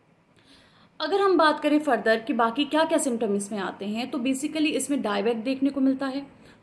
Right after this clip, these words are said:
foliage पूरा ख़राब हो जाता है और citrus की जो fruit quality है वो ख़राब हो जाती है। Pathogen की बात करें, तीन type के pathogens के हम नाम ले सकते हैं। For example,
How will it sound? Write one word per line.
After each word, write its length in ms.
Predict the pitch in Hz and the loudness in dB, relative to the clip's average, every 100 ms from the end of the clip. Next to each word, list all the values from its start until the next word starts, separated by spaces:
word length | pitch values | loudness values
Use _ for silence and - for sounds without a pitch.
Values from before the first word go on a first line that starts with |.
| _ | _
foliage 500 | 277 269 247 285 269 | -6 -4 -2 -2 -2
पूरा 240 | - 269 | -2 -2
ख़राब 360 | 262 247 208 233 | -2 -2 0 2
हो 120 | 262 | 2
जाता 280 | 269 247 262 | 0 0 0
है 240 | 262 285 - - | -2 -2 -8 -8
और 100 | 269 | -6
citrus 440 | 269 285 - 349 - | -4 -8 -8 -8 -6
की 120 | 285 | -6
जो 120 | 262 | -8
fruit 380 | 269 320 339 - | -8 -6 -8 -6
quality 400 | 233 196 208 202 | -8 -6 -6 -6
है 60 | |
वो 340 | 202 202 320 - - | -2 -2 -2 -8 -12
ख़राब 280 | 226 220 202 | -6 -4 -4
हो 80 | 196 | -8
जाती 300 | 190 175 - | -12 -16 -18
है। 280 | - _ _ _ - - _ - | -20 _ _ _ -20 -20 _ -6
Pathogen 400 | 294 294 370 330 | -6 -4 -4 -2
की 80 | |
बात 280 | 285 247 220 | 0 0 0
करें, 260 | 233 233 269 | -6 -6 -6
तीन 260 | 320 330 339 | -2 0 2
type 240 | 277 214 | 0 0
के 80 | 240 | -4
pathogens 500 | 233 208 202 233 226 | -6 -6 -6 -8 -6
के 100 | 262 | -6
हम 80 | 226 | -6
नाम 220 | 208 202 | -4 -4
ले 120 | 196 | -2
सकते 300 | 202 208 - | -2 -6 -8
हैं। 180 | 226 247 | -10 -4
For 140 | 302 311 | -4 -4
example, 520 | 233 247 202 202 | -2 -4 -2 -4